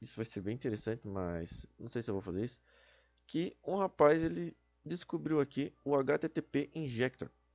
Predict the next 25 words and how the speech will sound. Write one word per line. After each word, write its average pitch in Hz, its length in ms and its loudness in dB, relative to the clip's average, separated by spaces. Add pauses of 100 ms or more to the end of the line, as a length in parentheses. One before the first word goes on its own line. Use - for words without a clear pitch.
Não 160 120 -2
descobriu, 151 360 0
mas 120 200 2
ele 214 120 0
repassou 180 520 2
aqui 147 180 -4
que - 100 -6
ele 202 140 -2
fez - 580 -4
os - 140 -12
testes - 300 -2
com 107 140 -6
o 107 60 0
H 98 220 0
T - 100 -14
T 107 120 -2
P 101 140 -4
Injector 127 500 -4 (600)
pra 202 160 2
não 196 200 0
descontar 190 680 0 (520)
créditos 143 600 0
ou 160 160 0
simplesmente 160 640 -2
utilizar, 160 840 2